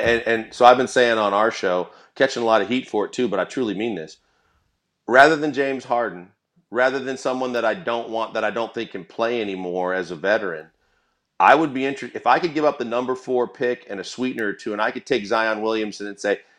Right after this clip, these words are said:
"The kid came out so young that he still hasn't seen his ceiling." When he's on the court, and I know it's a big if, but when he's on the court,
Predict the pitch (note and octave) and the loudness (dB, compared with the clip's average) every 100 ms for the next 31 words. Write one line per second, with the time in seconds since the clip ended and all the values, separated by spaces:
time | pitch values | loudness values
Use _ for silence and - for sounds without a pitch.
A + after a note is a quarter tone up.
0 | _ G#2+ - E3+ D#3 D#3+ C#3+ B2 A2 - | _ -8 4 4 4 0 4 2 2 -2
1 | C#3 C3 C3+ A#2+ A#2+ G#2 F2+ G#2 G#2 - | 4 4 4 2 2 0 -2 -4 -4 0
2 | C#3 B2+ F2 A#2 A2 - A#2+ A2+ G#2+ - | 2 2 2 0 0 -6 -6 -4 -4 -4
3 | A2 F#2+ C#2+ _ - C3 D3 C3+ C#3+ F#3 | -4 -4 -8 _ -2 2 4 4 6 6
4 | F3+ - D3 A#2 B2+ F#3+ F3 B2+ C3 B2 | 4 2 2 4 4 2 2 0 2 2
5 | F2 - - G#2+ B2 B2+ C3 F3+ G#3+ - | 0 -8 -10 -2 2 2 4 4 2 0
6 | F3 C#3 F#2+ - | 2 4 2 -4